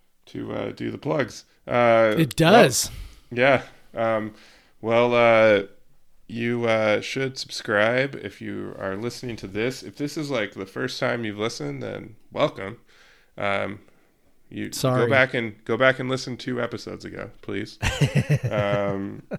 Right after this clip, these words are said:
Speaker 1: uh, but hit subscribe. Um, rate us five stars. That helps people find us. Uh, leave a comment. People like to read them. Um,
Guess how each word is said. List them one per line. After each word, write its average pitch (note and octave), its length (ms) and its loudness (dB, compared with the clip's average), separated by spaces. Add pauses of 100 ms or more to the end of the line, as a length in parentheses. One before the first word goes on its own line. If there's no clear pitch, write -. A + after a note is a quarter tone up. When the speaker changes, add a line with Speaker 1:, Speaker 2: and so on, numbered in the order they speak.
(1080)
Speaker 1:
uh, G2 600 0 (240)
but G2+ 200 -6 (140)
hit B2+ 140 -8
subscribe. A#2+ 880 -4 (500)
Um, F#2+ 560 -2
rate G#2+ 200 2
us A2+ 120 -2
five G#2 320 0
stars. A2 460 -2
That G2 100 -8
helps G2+ 240 -6
people G2 240 -10
find G2+ 400 -6
us. - 460 -8 (180)
Uh, F#2+ 120 -10
leave G2+ 180 -6
a F#2+ 60 -6
comment. G2 680 -4
People G2+ 200 -12
like F#2 160 -8
to G#2 80 -16
read A2+ 280 -8
them. A2+ 300 -8 (680)
Um, F#2 680 -8